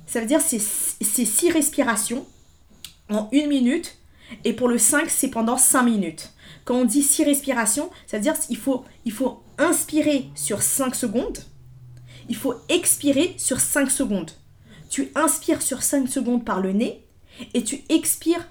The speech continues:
sur cinq secondes par le nez. Du coup, ça te fait six respirations en tout. Et ça, c'est à faire pendant cinq minutes. Après, si cinq, au début, cinq minutes, ça peut paraître très long quand t'as pas l'habitude de faire, euh, la cohérence cardiaque.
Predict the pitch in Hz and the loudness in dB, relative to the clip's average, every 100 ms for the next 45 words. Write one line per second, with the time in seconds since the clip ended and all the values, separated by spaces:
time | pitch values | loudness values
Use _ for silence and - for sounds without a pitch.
0 | - - 240 294 277 269 233 302 294 - | -12 -6 -2 -2 -2 0 0 -2 -4 -6
1 | 240 240 220 208 - 220 - 339 285 262 | 0 2 2 -2 -4 -4 -2 0 0 2
2 | 320 - - 285 277 - 233 226 220 196 | 0 2 2 4 2 0 0 0 0 -4
3 | 185 131 - - - - - - - 247 | -6 -14 -16 -20 -20 -20 -20 -20 0 0
4 | 240 285 339 - 220 214 - 302 311 - | 2 2 0 0 0 -2 2 2 2 -2
5 | - 226 233 269 - 254 226 208 196 - | -6 -2 -2 -2 2 2 2 0 -2 -6
6 | - 202 208 302 285 - 285 294 254 - | -4 -4 0 0 0 2 0 2 0 0
7 | 254 247 208 311 381 - - 254 240 320 | 0 0 0 -2 -4 -10 -2 2 2 0
8 | 226 214 214 220 208 - 202 - 320 277 | -6 -8 -8 -8 -8 -10 -12 -2 0 2
9 | 294 - 254 233 214 226 233 208 247 202 | -2 -2 -4 -4 -4 -4 -2 -4 -6 -4
10 | 202 - 208 196 190 185 185 190 214 208 | -6 -4 -6 -4 -4 -4 -6 -6 -4 -4
11 | 202 190 190 285 | -4 -6 -6 -6